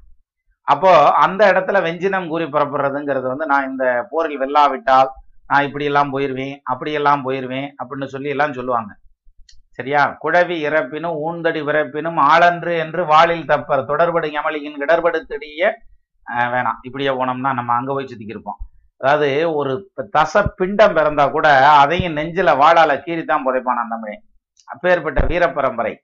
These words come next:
அப்படின்னு சொல்லி சொல்லியிருக்காரு. அதனாலதான் வீரர்கள் தன்னுடைய தலையை தானே அறிஞ்சிருக்கான், கழுத்துல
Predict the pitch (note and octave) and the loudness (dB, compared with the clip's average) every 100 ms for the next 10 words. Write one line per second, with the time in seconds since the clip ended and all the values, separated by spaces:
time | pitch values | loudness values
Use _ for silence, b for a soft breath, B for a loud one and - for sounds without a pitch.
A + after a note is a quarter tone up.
0 | - B2 C3+ B2+ B2+ C3 C#3 C3 G#2+ G2+ | -14 -10 -10 -10 -10 -10 -10 -6 -4 -4
1 | - _ _ _ _ C#3+ D#3+ D#3 D#3 F3+ | -6 _ _ _ _ -2 2 4 4 2
2 | E3+ F3+ E3 D3+ B2+ D#3 F3+ F3+ E3+ E3 | 4 2 2 0 2 2 2 2 2 2
3 | D3 D3 E3 F#3+ E3 B2+ D#3+ F#3 F#3+ E3 | 0 2 4 4 2 4 6 6 6 4
4 | D#3 E3 D3+ C3 A#2+ G#2 B2+ E3 - C#3+ | 4 0 -6 -4 -4 -2 -2 -2 -2 0